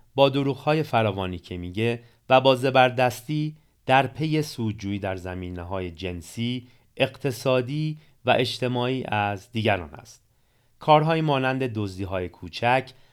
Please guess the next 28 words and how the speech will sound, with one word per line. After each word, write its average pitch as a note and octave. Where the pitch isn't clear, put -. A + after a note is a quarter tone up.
تقلب C3
برای A2+
کنار F#2
گذاشتن F2
دیگران F#2
و B2+
بیقانونی‌های B2
پی G2
در F2+
پی A2+
جزء D3+
رفتار G#2
روزمرهٔ F2
این F2
شخص E2+
هستند. -
شخصیت A2+
ضد G#2
اجتماعی F#2+
و F#2
یا F2+
مردم F2
ستیز B2
در B2+
مردان C3
بسیار A#2
شایع‌تر F#2
از F2